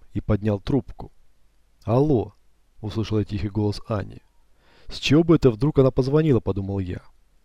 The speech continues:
«Алло», отозвался я. «Здравствуй, Аня». «Здравствуй, Серёжа», медленно проговорила она,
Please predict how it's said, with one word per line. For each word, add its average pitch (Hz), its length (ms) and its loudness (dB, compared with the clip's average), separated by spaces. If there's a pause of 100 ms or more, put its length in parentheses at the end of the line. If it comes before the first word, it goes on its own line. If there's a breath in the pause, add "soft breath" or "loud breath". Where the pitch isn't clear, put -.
(380)
«Алло», 147 340 6
отозвался 98 520 -2
я. 95 220 -8 (600)
«Здравствуй, 107 580 2
Аня». - 200 -14 (800 soft breath)
«Здравствуй, 113 480 4
Серёжа», 95 460 -4 (500)
медленно 104 340 -4
проговорила 101 640 0
она, 98 260 -6